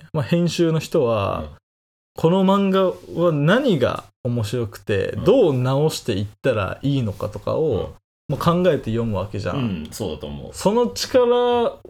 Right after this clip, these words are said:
Speaker 1: 養うのって大変だよね。その、
Speaker 2: 大変だね。
Speaker 1: その力をつける編集の方をさ、
Speaker 2: はい。
Speaker 1: 判断するのっ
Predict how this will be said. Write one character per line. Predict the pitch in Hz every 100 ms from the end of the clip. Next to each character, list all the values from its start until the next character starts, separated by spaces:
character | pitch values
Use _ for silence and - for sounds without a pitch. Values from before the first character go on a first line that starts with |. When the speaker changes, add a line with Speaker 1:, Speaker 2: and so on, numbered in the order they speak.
| -
Speaker 1:
養 | - 120
う | 113 117 - 135 131 107
の | 98
っ | 98
て | 110 110
大 | - 104
変 | 101 101
だ | 98
よ | -
ね。 | -
そ | - 107
の、 | 80
Speaker 2:
大 | 139
変 | 135 151
だ | 156
ね。 | 175 160 156
Speaker 1:
そ | 143 - 190 220
の | 262 247
力 | - 415 403
を | 208
つ | -
け | - 226 208 196 190
る | 165 135
編 | 101 143 143
集 | - 143 139 143 - _ _ _ _ -
の | 147
方 | - 156 151 147 110
を | 104
さ、 | - 92 -
Speaker 2:
は | 87 76
い。 | - _ _ -
Speaker 1:
判 | 220 180
断 | 127 113
す | 101 - 135
る | 123 113
の |
っ | 101